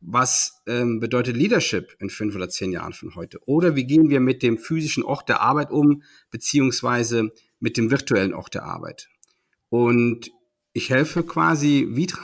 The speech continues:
dabei oder unsere Partner und Kunden, äh, die Zukunft zu betreten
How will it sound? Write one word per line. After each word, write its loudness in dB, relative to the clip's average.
dabei 2
oder -2
unsere -4
Partner -6
und -2
Kunden, 2
äh, 2
die 2
Zukunft 0
zu -4
betreten -2